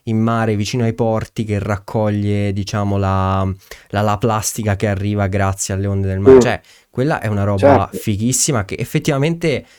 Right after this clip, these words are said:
Speaker 1: non, non è nemma-, nemmeno di
Speaker 2: C'è un progetto molto bello che ci-, si chiama The Ocean Cleanup.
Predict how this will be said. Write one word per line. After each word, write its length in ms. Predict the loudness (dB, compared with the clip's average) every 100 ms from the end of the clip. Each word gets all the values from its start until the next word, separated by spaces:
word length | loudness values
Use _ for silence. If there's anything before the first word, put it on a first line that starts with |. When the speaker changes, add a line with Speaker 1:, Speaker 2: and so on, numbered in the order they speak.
| _ -8
Speaker 1:
non, 260 | -2 0
non 360 | 2 2 0 0
è 120 | 2
nemma-, 340 | 2 2 0 0
nemmeno 480 | 0 2 2 2 0
di 80 | 6
Speaker 2:
C'è 80 |
un 100 | 6
progetto 1200 | 8 8 8 8 6 6 8 10 10 10 6 -4 _ _ _ _ _ _ _ _ -4
molto 360 | 4 4 6
bello 300 | 4 6 6
che 100 | 4
ci-, 180 | 0 -8
si 140 | -12 -4
chiama 420 | -2 0 -2 -4 -12 -20 -20 _
The 200 | -2 2
Ocean 500 | 6 6 6 -2 -2
Cleanup. 760 | 0 0 0 -4 -8 -4 -4